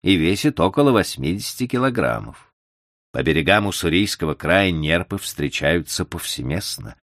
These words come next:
но чем севернее, тем больше, что объясняется безлюдностью побережья. Окраска тела животного светло-серая,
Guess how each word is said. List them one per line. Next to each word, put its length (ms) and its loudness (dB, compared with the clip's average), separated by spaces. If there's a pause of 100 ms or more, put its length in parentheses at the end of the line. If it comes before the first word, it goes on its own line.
(220)
но 200 4
чем 280 0
севернее, 840 2
тем 360 0
больше, 920 -2 (340)
что 200 -2
объясняется 760 0
безлюдностью 1300 2
побережья. 760 -2 (640)
Окраска 440 -2
тела 440 2
животного 560 -4
светло-серая, 1040 -4